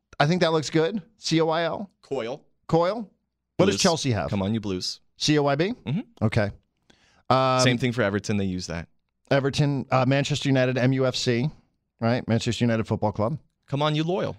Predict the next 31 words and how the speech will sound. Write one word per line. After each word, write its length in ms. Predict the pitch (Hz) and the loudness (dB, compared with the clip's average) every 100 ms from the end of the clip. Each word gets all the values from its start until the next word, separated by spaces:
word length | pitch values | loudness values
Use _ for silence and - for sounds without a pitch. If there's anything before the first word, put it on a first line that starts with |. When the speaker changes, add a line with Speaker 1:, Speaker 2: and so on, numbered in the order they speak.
| _ | _
Speaker 1:
L 160 | 135 139 | 0 0
F 80 | 135 | -2
C, 380 | - 131 143 160 _ _ - | 0 0 0 -6 _ _ -2
Liverpool 340 | 131 127 131 | 0 2 -2
Football 300 | - 120 120 | 0 0 0
Club. 260 | - 120 - 147 | 0 -2 0 0
S 180 | 147 | 0
D 160 | - 147 | 0 0
L. 180 | 151 - | 0 0
I 80 | 196 | 0
don't 100 | 254 | 2
know. 100 | 277 | 2
Like, 160 | 151 151 | 2 0
what, 180 | 220 165 | 0 2
do 100 | 262 | 2
we 100 | 440 277 | 2 0
have 140 | 311 | 0
an 60 | 294 | 0
official? 400 | - 285 269 220 - - _ | 0 0 0 -2 -10 -20 _
How 180 | 220 247 | 0 2
are 80 | 330 | 2
we 140 | 311 233 | 2 0
all 100 | 220 | -2
supposed 300 | 190 214 202 | 0 0 2
to 60 | |
know 120 | 202 220 | 2 2
what 140 | 196 | 2
we're 60 | 160 | -2
tweeting 400 | - 226 214 135 | -4 -2 0 2
<laughs> 140 | 143 | 2
about 400 | 139 123 226 - | 0 0 -2 -4